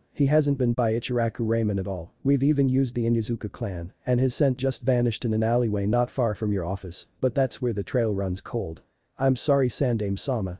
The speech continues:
but I'm afraid that Naruto is gone," Inu responded. "Damn."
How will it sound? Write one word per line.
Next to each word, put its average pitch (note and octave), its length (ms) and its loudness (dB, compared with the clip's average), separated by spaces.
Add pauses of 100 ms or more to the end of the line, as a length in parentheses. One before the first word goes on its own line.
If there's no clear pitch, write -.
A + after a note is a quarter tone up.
but A#2 140 0
I'm A#2+ 160 4
afraid A2+ 380 0
that G#2+ 160 -2
Naruto G2+ 360 -2
is F2+ 100 -6
gone," F2+ 380 -4 (400)
Inu A#2 180 2
responded. G2 540 -4 (280)
"Damn." G#2 380 -2